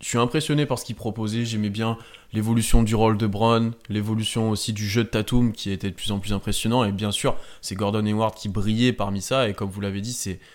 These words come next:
surtout pour lui en fait, comment il va revenir, est-ce qu'il sera encore en confiance comme il pouvait l'être maintenant ? Euh, voilà, c'est ça qui va être compliqué pour eux. Parce qu'honnêtement,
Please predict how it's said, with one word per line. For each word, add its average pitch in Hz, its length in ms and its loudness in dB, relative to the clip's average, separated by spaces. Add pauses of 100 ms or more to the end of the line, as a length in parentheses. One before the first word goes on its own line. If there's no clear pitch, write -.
surtout 101 220 -10
pour 104 220 0
lui 131 200 2
en 107 100 0
fait, - 400 -6
comment 110 220 -2
il 107 100 -2
va 104 100 0
revenir, 113 540 -2 (320)
est-ce - 140 -10
qu'il - 80 -8
sera - 160 -6
encore 104 280 -2
en 104 120 -2
confiance 113 500 -6
comme 101 220 -4
il 95 60 -4
pouvait 101 260 -10
l'être 98 180 -6
maintenant ? 123 440 -4 (380)
Euh, 95 640 -4 (100)
voilà, 117 240 -2
c'est - 140 -6
ça 131 180 -4
qui - 140 -10
va 95 80 -4
être 95 80 -6
compliqué - 340 -8
pour 95 200 0
eux. - 40 -12 (240)
Parce - 120 -10
qu'honnêtement, 113 720 -2